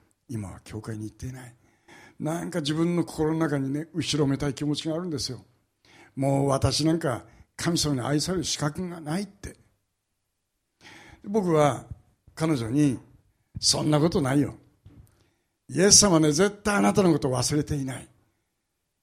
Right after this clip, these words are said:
イエス様、今でもあなたを愛してるよ」って。彼女は目を潤わして、潤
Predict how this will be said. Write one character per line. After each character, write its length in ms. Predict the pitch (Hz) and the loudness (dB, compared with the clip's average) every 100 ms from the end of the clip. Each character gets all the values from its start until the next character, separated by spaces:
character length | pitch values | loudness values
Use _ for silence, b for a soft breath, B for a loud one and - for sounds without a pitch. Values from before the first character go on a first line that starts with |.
| _ _ - | _ _ -10
イ 80 | 127 | -2
エ 60 | |
ス 100 | - | -2
様、 360 | 98 92 85 - _ _ - | -2 -8 -14 -18 _ _ -12
今 240 | 131 170 | -10 -8
で 120 | 120 160 | -6 -4
も 280 | 160 - - | -4 -6 -10
あ 100 | 107 | -10
な 120 | 101 | -10
た 120 | 98 | -12
を 60 | 95 | -8
愛 160 | 139 | -8
し 80 | 135 | -8
て 100 | 117 | -10
る 80 | 107 | -10
よ」 100 | 131 | -12
っ 20 | |
て。 240 | - _ _ _ _ _ _ _ _ _ _ - | -14 _ _ _ _ _ _ _ _ _ _ -2
彼 160 | 160 | 2
女 100 | 147 | 4
は 60 | 151 | 4
目 120 | 180 | 4
を 80 | 165 | 4
潤 280 | 147 147 160 | 4 4 2
わ 100 | 147 | 0
し 80 | - | -4
て、 160 | 117 _ _ _ 165 | -12 _ _ _ -2
潤 420 | 160 160 160 | 2 2 0